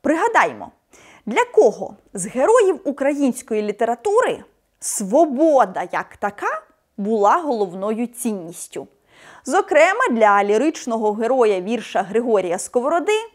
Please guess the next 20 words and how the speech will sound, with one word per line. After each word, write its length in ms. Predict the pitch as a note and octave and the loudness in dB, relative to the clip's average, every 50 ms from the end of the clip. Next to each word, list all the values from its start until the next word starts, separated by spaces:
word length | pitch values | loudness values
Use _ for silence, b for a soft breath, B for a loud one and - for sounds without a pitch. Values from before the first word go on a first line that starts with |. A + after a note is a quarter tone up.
| _ _ _ _ | _ _ _ _
"Де 240 | G#3+ F3 E3+ F#3+ F#3+ | -8 0 0 0 2
лібертате", 760 | F#3+ F#3+ F3+ G3 G#3+ G#3+ G#3 - G#3+ D#3 C3 F3 - G3 F#3+ _ b b b b b b b b | 0 0 2 2 0 0 0 -2 -2 -2 -2 -4 -10 -18 -18 _ b b b b b b b b
котрий 360 | b D#4 D#4 D#4 G#4+ G#4 E4+ | b -6 -2 2 2 2 2
каже 420 | B3 - - D4 D#4+ D4 - - G#3+ | 0 -2 -4 -2 -2 -2 0 -2 -4
про 200 | G#3 - G#3 G#3 | -2 -2 -8 -8
те, 260 | G#3 - E4+ G#4+ G4 | -4 -4 -4 -4 -4
що 400 | - - - - B3+ A#3 G3+ - - | -6 -8 -10 -4 -2 -2 -2 -4 -6
свобода — 960 | - - - A3+ G#3 A3+ B3+ B3 G#3+ G3+ B3 C4+ G#4 B4+ A4+ F4 D4 F4 F#4 _ _ _ _ _ _ _ _ | -10 -10 -8 -4 2 2 2 2 2 -2 0 0 0 2 2 0 0 0 -4 _ _ _ _ _ _ _ _
це 320 | - - G#3+ A3 C4 D#4+ | 0 4 4 6 6 4
справжня 720 | E4 - - _ - - G3 G3+ G#3 A#3 - A3 G#3 - | 2 -2 -8 _ -2 2 2 2 2 0 -4 -8 -10 -10
цінність, 840 | - - - - A#3+ A#3+ A3+ G#3 F#3+ D#3+ C3 - - - - - - b b b b b b b b b | -10 -10 -8 -2 0 0 0 0 -4 -8 -12 -14 -16 -18 -18 -20 -20 b b b b b b b b b
а 200 | - G3+ F#3 F3+ | 0 2 2 2
будь-яке 640 | - F3 G3 D4 E4+ C#4 G3 G3 G#3+ G#3 - A#3+ A3+ | 0 2 4 4 4 4 4 0 -4 -2 0 0 0
золото 640 | A3+ G#3+ B3+ A4 B4+ - - - - A#3+ A3+ A#3 A#3+ _ _ _ _ _ | 0 0 0 0 2 0 0 0 0 0 0 0 -4 _ _ _ _ _
поруч 400 | - G3+ G3+ F#3+ G3+ - - - - | 2 2 2 2 -2 -8 -18 -8 -6
із 160 | A#3+ A3 A3+ | -6 -4 -4
нею — 400 | D#4+ G#4+ A#4 A#4 G4+ E4 D4+ D4+ _ _ _ _ _ _ _ _ _ _ | -4 -4 -4 -4 -4 -4 -6 -8 _ _ _ _ _ _ _ _ _ _
це 180 | _ - G3 C#3+ | _ -6 -4 -4
лиш 220 | D#3+ F3 F#3+ F#3 | -4 -6 -8 -8
болото. 580 | G3+ F3+ A#3+ D4 C4 G#3 E3+ - - - F#3+ | -2 2 2 4 4 4 0 0 -2 -10 -14